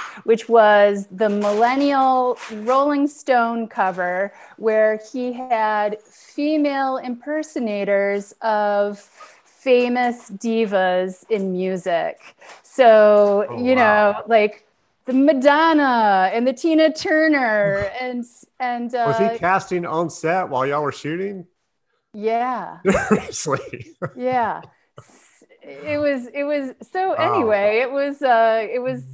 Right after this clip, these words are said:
Speaker 1: it was, it was an, it was a unique experience, and I didn't know how unique it was because it was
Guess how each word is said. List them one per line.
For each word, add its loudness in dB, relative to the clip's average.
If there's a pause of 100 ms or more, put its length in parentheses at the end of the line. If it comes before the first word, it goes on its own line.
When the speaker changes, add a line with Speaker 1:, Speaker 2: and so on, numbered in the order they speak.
Speaker 1:
it -8
was, -4 (380)
it -12
was -4
an, -4
it -4
was -8
a -6
unique -4
experience, -8
and -6
I -8
didn't -8
know -4
how -8
unique -6
it -8
was -6
because -10
it -6
was -10